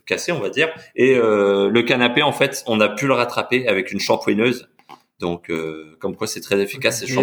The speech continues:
Speaker 1: shampouineuses,
Speaker 2: tu te
Speaker 1: c'est
Speaker 2: dis,
Speaker 1: pour moi.
Speaker 2: euh, l'entrée en matière, elle est, elle est rude, quoi.
Speaker 1: Elle est rude. Et, bah, après, bah, tu vois, ça s'est bien passé, euh, tout l'été. Sauf à un dégât des eaux, euh, pendant un Airbnb où, euh, <laughs> bah, il y a la baignoire balnéo, parce qu'il y a une baignoire balnéo dans, dans ce,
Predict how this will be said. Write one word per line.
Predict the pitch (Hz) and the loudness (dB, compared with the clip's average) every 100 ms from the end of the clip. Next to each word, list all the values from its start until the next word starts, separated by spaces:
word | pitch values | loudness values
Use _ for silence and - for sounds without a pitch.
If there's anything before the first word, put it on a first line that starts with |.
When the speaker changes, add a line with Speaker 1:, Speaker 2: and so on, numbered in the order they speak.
| 135 | 0
Speaker 1:
shampouineuses, | 104 113 - | 0 0 -2
Speaker 2:
tu | 143 | -2
te | |
Speaker 1:
c'est | 135 | 2
Speaker 2:
dis, | 180 | 4
Speaker 1:
pour | 190 | 4
moi. | 143 | 2
Speaker 2:
euh, | 135 131 | 0 0
l'entrée | 139 139 - | -2 -2 -4
en | 147 | -2
matière, | 147 139 190 175 | -2 0 -2 0
elle | 135 | -2
est, | 123 120 117 | -2 -4 -6
elle | - 147 | -2 0
est | |
rude, | 175 180 127 | 2 2 0
quoi. | - 113 98 - _ _ - | -4 -6 -6 -12 _ _ 0
Speaker 1:
Elle | 92 117 | 2 4
est | 135 | 2
rude. | 117 123 82 80 - - | 0 -2 -6 -12 -20 -18
Et, | 85 80 80 80 80 76 | -12 -10 -8 -8 -10 -8
bah, | 85 80 78 | -6 -6 -2
après, | 85 - 139 | -2 2 2
bah, | 104 | 2
tu | 87 - | 0 0
vois, | 147 | 0
ça | 135 | 0
s'est | - 98 | -2 -2
bien | 95 | -2
passé, | 98 90 123 135 | -2 -2 0 2
euh, | 95 80 | 0 -6
tout | - | -2
l'été. | 120 123 117 - - _ | 0 0 -2 -6 -18 _
Sauf | - 147 143 | -2 0 2
à | |
un | 123 | 2
dégât | 120 117 | 2 2
des | 123 123 120 | 2 2 2
eaux, | 127 117 | 0 -2
euh, | 98 | -4
pendant | 110 104 | -4 -2
un | 104 | 0
Airbnb | 101 98 101 95 123 139 - _ _ _ _ | 0 -2 -4 -6 -8 -10 -18 _ _ _ _
où, | 104 110 101 | -6 -4 0
euh, | 87 - - _ | -2 -4 -12 _
<laughs> | _ _ _ | _ _ _
bah, | - | -6
il | 85 | 0
y | 92 | 0
a | |
la | 95 95 | 2 2
baignoire | 101 107 113 | 2 4 2
balnéo, | 107 98 101 135 | 2 -2 -2 -4
parce | - | -6
qu'il | 107 | -4
y | 98 | -4
a | |
une | 101 | -2
baignoire | 104 101 98 | -2 -2 -2
balnéo | 90 90 104 113 | -2 -2 -2 -2
dans, | 87 82 - | -6 -10 -12
dans | 90 | -16
ce, | - 85 76 | -10 -10 -10